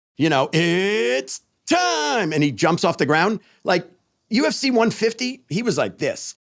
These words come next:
U F C three oh six, he's down here now, but he's getting some air, but,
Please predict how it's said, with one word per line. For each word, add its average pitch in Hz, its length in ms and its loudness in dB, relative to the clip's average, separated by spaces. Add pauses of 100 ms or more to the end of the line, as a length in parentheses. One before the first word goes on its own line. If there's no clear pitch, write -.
(120)
U 214 120 -2
F 247 60 -2
C 220 200 -4
three 214 240 0
oh 180 100 2
six, - 460 -4 (120)
he's 185 240 -4
down 180 260 2
here 185 220 4
now, 254 380 -2 (420)
but 190 120 2
he's 202 140 0
getting 269 240 0
some 220 280 2
air, 247 340 0 (200)
but, 160 140 2